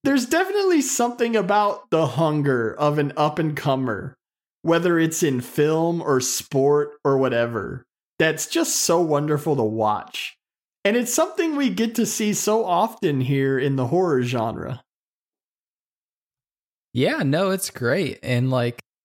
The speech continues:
Speaker 2: you know, people can rag on horror as much as they want, but so many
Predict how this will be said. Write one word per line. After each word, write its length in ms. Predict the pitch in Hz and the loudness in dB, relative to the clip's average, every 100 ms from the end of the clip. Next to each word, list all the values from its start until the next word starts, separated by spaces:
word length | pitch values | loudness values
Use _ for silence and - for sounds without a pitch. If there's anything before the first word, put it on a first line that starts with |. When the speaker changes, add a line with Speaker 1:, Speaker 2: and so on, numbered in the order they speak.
| _ _ | _ _
Speaker 2:
you 140 | 208 190 | -2 2
know, 180 | 143 | 0
people 320 | 139 180 175 170 | 0 -2 -2 -2
can 240 | 165 139 | -2 0
rag 360 | 127 123 135 135 | 0 2 0 0
on 160 | 120 | 0
horror 680 | 117 123 131 127 117 110 110 - _ _ _ _ _ _ _ _ | 0 2 2 2 0 0 -4 -8 _ _ _ _ _ _ _ _
as 140 | 156 160 | -4 -2
much 200 | 165 147 | -4 -2
as 140 | 127 | -2
they 140 | 127 | 0
want, 640 | 120 101 110 123 101 - - _ _ _ | 0 -2 0 0 -2 -6 -12 _ _ _
but 340 | 110 95 - | -4 -4 -8
so 480 | - - - 190 226 | -10 -4 0 2 2
many 760 | 190 147 135 131 123 120 120 | 0 0 0 0 0 0 -2